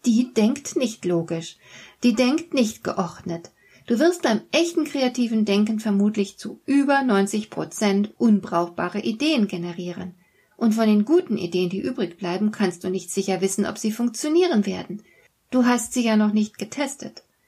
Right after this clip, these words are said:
Wenn du die ausprobierst, wirst du merken, dass nicht jede vermeintlich gute Idee so funktioniert, wie du es dir wünschst und vorgestellt hast.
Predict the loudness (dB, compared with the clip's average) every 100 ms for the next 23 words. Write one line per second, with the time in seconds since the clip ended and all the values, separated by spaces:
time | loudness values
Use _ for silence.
0 | _ _ _ _ _ _ 0 2 2 0
1 | -2 2 0 0 -6 -4 -4 -6 -10 -18
2 | _ _ _ -2 -2 2 2 4 2 0
3 | -2 0 0 2 0 -2 0 2 4 2
4 | 0 0 2 2 0 -4 -2 -2 -2 -2
5 | 0 2 2 2 2 2 2 -2 -2 -6
6 | -2 0 0 0 -2 0 0 0 0 0
7 | 0 0 -2 -2 -4 -2 0 0 0 -2
8 | -2 -4 -10 -10